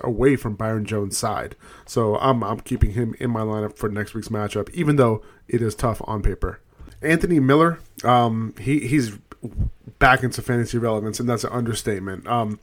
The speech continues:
thirteen targets, nine catches, a hundred forty yards. Um, he's, he's gotten off to a real slow start this year due to some injuries.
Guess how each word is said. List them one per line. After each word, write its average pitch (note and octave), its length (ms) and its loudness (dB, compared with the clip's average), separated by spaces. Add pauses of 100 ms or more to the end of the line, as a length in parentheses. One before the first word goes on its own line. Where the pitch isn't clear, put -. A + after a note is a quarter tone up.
(140)
thirteen D3 540 0
targets, A#2 480 -2
nine B2+ 360 2
catches, A#2 400 0
a A2+ 60 -2
hundred C3 260 0
forty A#2+ 340 0
yards. A2 560 0 (400)
Um, A2 560 0 (120)
he's, D3 280 2
he's E3 180 -4
gotten F3 240 2
off D3+ 180 2
to C#3+ 80 4
a - 20 4
real A#2+ 280 6
slow B2 320 2
start A#2+ 360 2
this B2 200 -2
year B2+ 160 2
due A#2+ 180 -2
to A#2 60 -2
some A2 180 -4
injuries. B2 560 0